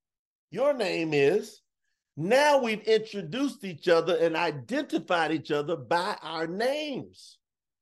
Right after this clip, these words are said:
Comes from the word in Hebrew, right? You've got Pashem, which is the person.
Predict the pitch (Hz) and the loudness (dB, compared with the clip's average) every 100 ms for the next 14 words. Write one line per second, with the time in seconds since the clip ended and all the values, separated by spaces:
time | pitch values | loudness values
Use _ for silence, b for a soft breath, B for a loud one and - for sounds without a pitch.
0 | _ _ _ _ - 285 262 233 190 185 | _ _ _ _ 0 2 4 0 2 2
1 | 170 B B 139 202 208 202 185 - _ | 2 B B 0 4 4 2 0 -8 _
2 | 175 170 151 285 302 180 170 147 180 - | -6 -4 -4 -4 -4 0 0 0 -4 -10
3 | - 151 190 247 - - _ _ _ 180 | -8 -4 -2 -2 -4 -18 _ _ _ -10
4 | 214 214 196 - _ - 170 147 - - | -4 -2 -2 -4 _ -20 -16 -14 -12 -10
5 | 302 311 285 160 87 _ _ _ - 190 | -2 0 -2 -6 -14 _ _ _ -6 -6
6 | 185 175 139 165 - - - 285 247 - | -4 -8 -4 -4 -4 -6 0 0 -2 -6
7 | 151 90 | -6 -6